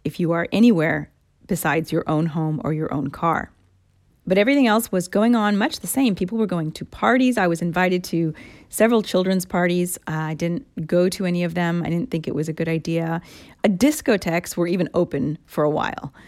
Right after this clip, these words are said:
in the summer, and they quickly decided that that was a <laughs> bad idea, and they closed those again. But it seemed like, at least outside, people were not at all observing social distancing rules. So many young people were just packed together in piazzas,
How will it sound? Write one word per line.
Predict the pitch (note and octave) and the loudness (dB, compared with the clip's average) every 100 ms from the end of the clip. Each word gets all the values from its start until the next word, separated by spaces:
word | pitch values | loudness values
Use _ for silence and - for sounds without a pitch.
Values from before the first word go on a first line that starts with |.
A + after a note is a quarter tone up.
| - - | -20 -4
in | E3+ | 0
the | E3 | 0
summer, | - E3 - | -2 -4 -2
and | E3 | -2
they | E3 | -2
quickly | - - - E3 | -2 -6 -2 -4
decided | E3 F3 E3+ - - | -2 -4 -2 -2 -2
that | F#3 | 0
that | F#3 | 0
was | - E3 | 0 -2
a | |
<laughs> | D#3 | -2
bad | F#3 | 2
idea, | G3+ F3+ F3 | 2 2 2
and | E3+ | 2
they | F3+ | 0
closed | E3 G3 G3+ | 0 0 0
those | D#3+ D#3+ | 0 -4
again. | D#3+ D#3+ D#3+ | -2 -2 0
But | F3+ D3 - - - - - | 0 -2 -6 -20 -20 -10 0
it | A#3 - | 0 0
seemed | - D4 D#4+ E4 | 0 2 2 2
like, | B3+ G3 F#3 - - _ | 4 4 2 -2 -16 _
at | - F#3+ | 0 2
least | A3 C#4+ D4+ - F#3+ | 6 4 4 -4 0
outside, | G3 - - E3 E3 F#3 A3+ - _ - | 2 0 -2 -2 0 -2 -6 -18 _ -2
people | B3+ A#3 | 0 2
were | F#3+ | 0
not | E3+ E3 E3+ - | 0 2 0 -2
at | E3 E3 - | -2 -2 -2
all | - F3 D#3 D#3 D#3+ - | 0 2 2 0 -2 -4
observing | D#3+ D3+ E3+ D#3+ E3 E3 D#3 - | -6 -2 -2 0 -4 -6 -8 -8
social | - F3 - D#3+ | -2 0 0 -2
distancing | D3 - E3 - E3+ F3+ F3 F3 | -4 -6 -6 -4 -4 -4 -2 -2
rules. | F#3+ G#3 C#4+ - - - - - - | 0 0 0 -4 -14 -20 -20 -20 -14
So | - - A#3+ | -8 0 4
many | A#3+ G#3 | 4 4
young | F3 F3+ | 0 -2
people | F3 F3+ D#3+ | -2 -4 -4
were | D3+ D#3+ | -2 -2
just | E3 D#3 - _ _ - | -4 -4 -10 _ _ -16
packed | - A3 G3+ - | -8 -4 -4 -4
together | F#3+ E3+ D#3+ D#3+ | -2 0 0 -2
in | D3 D3+ | -2 -6
piazzas, | - F#3 F#3+ - F#3 E3+ E3 | -2 0 0 -2 -2 -2 -2